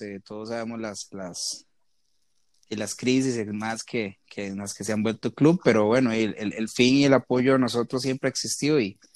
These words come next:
y, y, y, y llegamos a, a identificarnos a, como el grupo de, de apoyo del, de la afición hacia el club. Creo que, que seguimos siendo identificados de esa forma. Y, y, y bueno, una muestra de ellos es, son nuestras redes sociales, que son bastante,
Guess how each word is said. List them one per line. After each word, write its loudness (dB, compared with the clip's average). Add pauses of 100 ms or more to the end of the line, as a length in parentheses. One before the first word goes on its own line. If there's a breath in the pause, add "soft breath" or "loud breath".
(640)
y, 2
y, -2
y, -2
y 0
llegamos 2
a, 4
a -2
identificarnos -8
a, -6 (120)
como -6
el -6
grupo 4
de, 2 (220 soft breath)
de -2
apoyo 4
del, 2 (120)
de -6
la 0
afición -2
hacia 0
el -4
club. -2 (480)
Creo -6
que, 0
que -10
seguimos -2
siendo 0
identificados 2
de 6
esa 4
forma. 4 (840)
Y, 6 (100)
y, -2 (100)
y -2
bueno, -4
una -6
muestra -6
de -2
ellos -4
es, -8
son -8
nuestras -6
redes -6
sociales, -6
que -18
son -12
bastante, -6